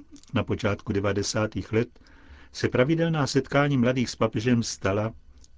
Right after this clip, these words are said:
alespoň pro některá média, vděčným objektem a vysloužila si etiketu katolického Woodstocku.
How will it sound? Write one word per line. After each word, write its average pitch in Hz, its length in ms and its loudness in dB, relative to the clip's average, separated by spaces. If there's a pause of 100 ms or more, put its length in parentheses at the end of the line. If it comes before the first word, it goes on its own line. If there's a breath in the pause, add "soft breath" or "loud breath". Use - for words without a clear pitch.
(140)
alespoň 92 520 -2
pro 95 160 -4
některá 98 460 -4
média, 113 480 0 (500 soft breath)
vděčným 143 500 0
objektem 120 680 2
a 110 80 2
vysloužila 139 560 2
si - 240 -2
etiketu 123 580 0 (340 soft breath)
katolického 131 760 0
Woodstocku. 104 680 -4